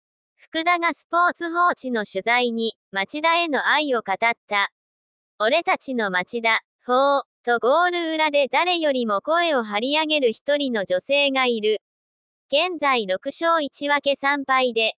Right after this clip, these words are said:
一時は首位に立つなど、初めてのジェイワンとは思えない戦いぶりを見せている町田の快進撃を後押ししているのが、大河ドラマへの出演経験もある福田だ。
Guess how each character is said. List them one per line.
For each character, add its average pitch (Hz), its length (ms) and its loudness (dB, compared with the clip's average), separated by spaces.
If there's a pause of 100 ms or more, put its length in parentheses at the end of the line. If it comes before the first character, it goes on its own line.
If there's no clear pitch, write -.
一 311 260 -8
時 320 140 -6
は 233 160 0
首 339 260 -4
位 320 40 -4
に 254 180 -4
立 262 220 -2
つ - 20 -6
な 220 160 0
ど、 180 220 0 (240)
初 247 280 -6
め 349 140 -2
て 277 140 -2
の 208 160 -2
ジ 214 120 -2
ェ 285 120 4
イ 302 60 0
ワ 320 160 2
ン 294 80 -8
と 226 180 0
は 180 180 2
思 247 180 -2
え 330 140 -2
な 262 160 0
い 208 120 -6
戦 277 420 -2
い 294 100 0
ぶ 277 140 -2
り 277 160 -2
を 277 100 0
見 294 140 -4
せ 311 120 -8
て 262 180 0
い 214 120 -2
る 185 140 -2
町 185 260 -4
田 294 140 0
の 294 120 -2
快 294 240 -2
進 330 280 -6
撃 233 340 -2
を 185 100 0
後 285 240 0
押 320 140 0
し 233 160 -10
し - 120 -18
て 196 120 -4
い 196 140 -4
る 247 120 2
の 240 160 0
が、 175 220 -2 (260)
大 277 240 0
河 330 120 0
ド 330 120 0
ラ 330 140 2
マ 214 160 0
へ 247 120 0
の 220 140 -2
出 - 300 -10
演 320 220 -2
経 320 260 -2
験 247 300 -2
も 190 120 -2
あ 214 140 2
る 220 140 -2
福 - 240 -2
田 233 160 2
だ。 - 180 0